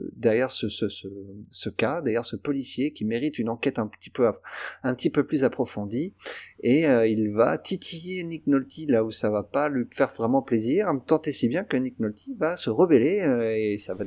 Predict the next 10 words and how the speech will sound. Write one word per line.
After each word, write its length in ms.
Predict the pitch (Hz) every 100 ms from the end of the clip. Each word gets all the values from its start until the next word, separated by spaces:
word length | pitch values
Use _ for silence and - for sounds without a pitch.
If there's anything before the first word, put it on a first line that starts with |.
| -
commencer 300 | 95 98 -
à 40 |
devenir 240 | 139 139 135
un 40 |
petit 140 | 127 135
peu 160 | 147
dangereux 380 | 123 120 113 208 -
pour 100 | 135
ce 120 | 151
procureur. 640 | - 139 - - - -